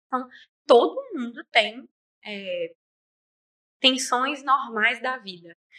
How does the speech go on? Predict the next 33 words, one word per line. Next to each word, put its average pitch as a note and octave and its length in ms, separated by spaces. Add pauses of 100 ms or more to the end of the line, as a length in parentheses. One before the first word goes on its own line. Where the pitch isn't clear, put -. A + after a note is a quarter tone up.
(120)
Inclusive, B3+ 480
o D4 40
conceito D#4 560
de G#4+ 80
saúde C4 280
mental A#3+ 580
inclui D4+ 500
lidar D#4+ 500
com C5 240
isso, - 200
com D#4 120
problemas C#4 400
do D#4 80
dia B3+ 100
a A4+ 140
dia, E4+ 180
porque C#4+ 140
a A#3 60
vida A3+ 200
de - 140
ninguém G#3+ 300
é E4 40
perfeita. A#3 540 (480)
Mas B3+ 280
pode G#3+ 300
ser A3+ 240
que B3 120
em - 20
algum B3 220
momento A#3 520
isso A#3 240 (320)
gere G#3+ 480
um A3+ 160